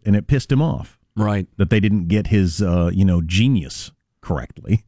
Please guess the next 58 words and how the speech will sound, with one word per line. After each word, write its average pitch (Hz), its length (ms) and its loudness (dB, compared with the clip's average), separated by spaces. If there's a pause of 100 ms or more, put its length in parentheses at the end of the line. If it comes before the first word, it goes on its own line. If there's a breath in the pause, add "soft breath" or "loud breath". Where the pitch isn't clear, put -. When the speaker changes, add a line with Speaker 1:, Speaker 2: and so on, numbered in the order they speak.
Speaker 2:
Right, 95 340 -4
wanted 104 240 2
Speaker 1:
And 123 100 2
s- - 60 -6
Speaker 2:
credit 107 280 -2
for 90 240 -2
it. - 160 -6
Speaker 1:
So 147 180 0
who 147 120 4
knows 143 220 0
what 151 100 -2
was 127 120 0
going 143 200 0
on 147 160 0
with 139 100 -2
this 185 180 -2
guy? - 400 -8 (960)
Uh, 127 120 2
that 180 200 2
is 190 100 2
a 180 80 0
fairly 160 300 0
common 113 300 0
thing. 104 260 2
I 113 120 0
used 123 260 0
to 107 80 0
read 104 160 2
a 98 40 0
lot 98 200 0
about 98 180 -4
serial 95 260 0
killers. 101 300 0
Seems 180 220 -2
to - 40 -4
be 226 60 0
a 151 60 0
common 131 320 0
thing 107 180 0
among 87 280 0
particularly 104 460 0
young 87 300 2
men 76 240 0 (560 soft breath)
to 92 80 0
be 80 280 0
interested 87 440 -2
in 73 260 0 (280)
how 90 140 0
this 90 180 2
all 92 140 2
goes 85 180 0
down. 82 220 -2
I 87 60 -6
don't 156 100 2
know 143 80 2
what 143 140 -2
that 127 100 0
means. 95 160 0